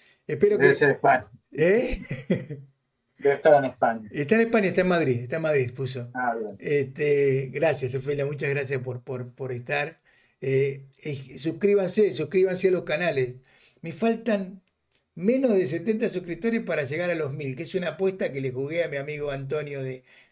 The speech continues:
Speaker 1: de Estados Unidos. Me falta unos, una semanita. Me dijo, "A fin de año llegás a los mil". Bueno, estoy ahí, estoy ahí jugándola.
Speaker 2: Vamos.
Speaker 1: Pero, pero la verdad que, que, que, que llegar a los treinta programas es,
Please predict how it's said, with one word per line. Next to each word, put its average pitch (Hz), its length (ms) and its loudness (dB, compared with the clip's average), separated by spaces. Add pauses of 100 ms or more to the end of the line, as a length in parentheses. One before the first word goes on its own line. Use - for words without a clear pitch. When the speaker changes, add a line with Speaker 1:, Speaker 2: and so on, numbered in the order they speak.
Speaker 1:
de 139 100 -6
Estados 160 360 -2
Unidos. 147 400 -6 (320)
Me 147 100 -14
falta 190 260 2
unos, 147 320 -4 (540)
una 196 240 2
semanita. 185 540 2
Me 156 100 0
dijo, 175 160 2
"A 170 80 0
fin 254 260 2
de 226 120 4
año 254 180 4
llegás 185 300 2
a 180 80 4
los 156 120 0
mil". 139 200 -2
Bueno, 123 280 0 (120)
estoy 180 420 2
ahí, 185 380 0 (300)
estoy 151 320 -6
ahí 156 160 0
jugándola. 135 500 2 (160)
Speaker 2:
Vamos. - 40 -20 (280)
Speaker 1:
Pero, 139 1300 2
pero 147 220 -2
la 151 100 4
verdad 190 260 2
que, 185 340 0
que, 139 340 -4 (640)
que, 139 180 -4 (180)
que 147 200 -10
llegar 147 280 2
a 190 40 2
los 170 160 0
treinta 180 340 0
programas 156 440 0
es, 135 260 -8